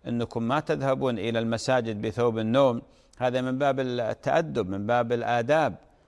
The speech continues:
من باب ال-، ال-، الت-، التزين للص-، للمساجد.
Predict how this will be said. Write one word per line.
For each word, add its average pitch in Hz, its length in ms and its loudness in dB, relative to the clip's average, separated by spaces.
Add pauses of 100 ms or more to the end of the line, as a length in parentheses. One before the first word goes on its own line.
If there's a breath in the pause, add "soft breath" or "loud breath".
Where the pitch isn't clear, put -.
(160 soft breath)
من 113 220 -6
باب 123 280 2
ال-، 117 220 -2
ال-، 113 440 -2
الت-، 107 260 -4
التزين 123 840 2
للص-، 117 480 0
للمساجد. 110 880 0